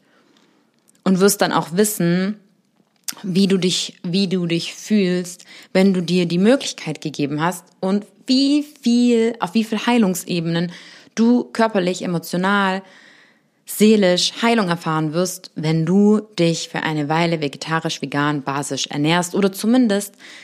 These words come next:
deine Ernährung zu sechzig Prozent so aussehen lässt. Ja, genau. Okay. <laughs> Ahimsa, ja. Ahimsa, uh. So,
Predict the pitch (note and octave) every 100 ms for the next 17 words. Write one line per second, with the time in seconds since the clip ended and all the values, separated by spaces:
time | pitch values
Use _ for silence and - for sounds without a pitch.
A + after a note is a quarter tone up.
0 | - F#3 F#3 - F3+ G3+ A#3 F#3+ F#3 F3+
1 | D#3+ A3+ - - - F#3+ - A3+ A3 -
2 | F3 G3 - C#3+ C3+ C3 - - - _
3 | _ _ _ _ - C3 C#3 D#3 _ _
4 | _ _ _ _ - - D3 A#2+ - -
5 | _ _ _ _ - - - - - -
6 | - C3+ - - A#3 A3+ C4 - A#3+ C4
7 | - C4 C4+ B3+ C4 C4 B4+ A#4+ E4 -
8 | F#3 F3+ F#3+ D#3 C3+ B2+ B2+ - _ D3
9 | D#3 B2 - - - - - - F3 F3
10 | F#3+ F#3 E3 D#3+ D3+ G#3+ A3 F#3 E3 D3+
11 | C#3+ C3+ C3 - - - - - - D#3+
12 | D3+